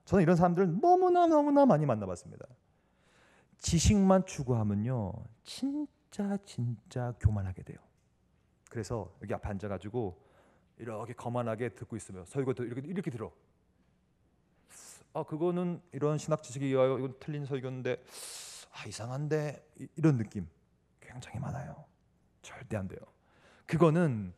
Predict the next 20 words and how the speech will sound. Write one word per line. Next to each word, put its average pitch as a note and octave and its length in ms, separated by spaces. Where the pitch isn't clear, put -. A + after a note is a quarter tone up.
우리를 F#3+ 380
죽이는 F3 560
지식이에요. - 380
여러분, A3 280
지식이라는 A3+ 640
건요, B2+ 420
있으면 C4+ 520
있을수록, C#3+ 580
신령한 D#4 600
지식이면 D3 340
있을수록 A#2 600
나를 C#3+ 560
겸손하게 A#2+ 440
만듭니다. F#2 380
그것이 F#3+ 200
베드로의 A3 560
가르침이에요. - 480
여러분, G3+ 180
베드로 A3+ 280
보세요. A2+ 640